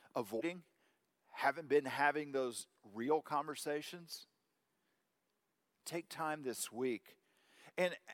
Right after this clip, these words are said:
if you're spending time with your spouse, there will be opportunities almost, <laughs> uh,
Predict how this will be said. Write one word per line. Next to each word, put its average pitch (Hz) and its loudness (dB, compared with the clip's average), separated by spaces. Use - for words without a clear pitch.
if 190 6
you're 185 0
spending 240 -2
time 196 2
with 175 -6
your 160 -2
spouse, 151 2
there 196 8
will 202 4
be 175 0
opportunities 170 4
almost, 175 4
<laughs> - -16
uh, 131 6